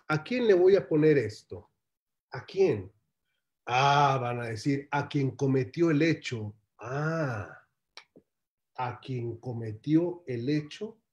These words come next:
¿O a quien yo seleccione aleatoriamente y le diga que él lo cometió? Porque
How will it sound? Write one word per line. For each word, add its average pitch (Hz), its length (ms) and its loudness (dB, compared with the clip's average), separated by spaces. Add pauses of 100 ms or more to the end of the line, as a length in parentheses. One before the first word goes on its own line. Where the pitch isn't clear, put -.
(960)
¿O 175 200 4
a 151 200 2
quien 147 360 4
yo 180 200 4
seleccione 165 960 2
aleatoriamente 135 1400 0
y 143 100 -6
le 123 160 -4
diga 135 540 -2 (300)
que 127 280 2
él 139 120 4
lo 127 160 -2
cometió? 107 720 -8 (3750)
Porque 101 960 -6